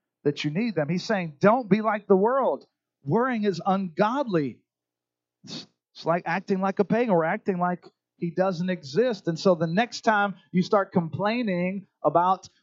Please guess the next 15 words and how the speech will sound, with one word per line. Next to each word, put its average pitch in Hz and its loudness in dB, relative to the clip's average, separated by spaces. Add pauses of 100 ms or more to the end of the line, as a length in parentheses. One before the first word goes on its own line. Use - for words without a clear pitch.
all 180 4
the 185 2
ungodly 190 2
people, 180 2
make 190 -2
sure 202 -2
you 185 4
include 175 2
yourself 196 0
and 170 -4
your 165 2
worry 170 -2
in 190 -4
that. 135 -4
Amen? 165 -4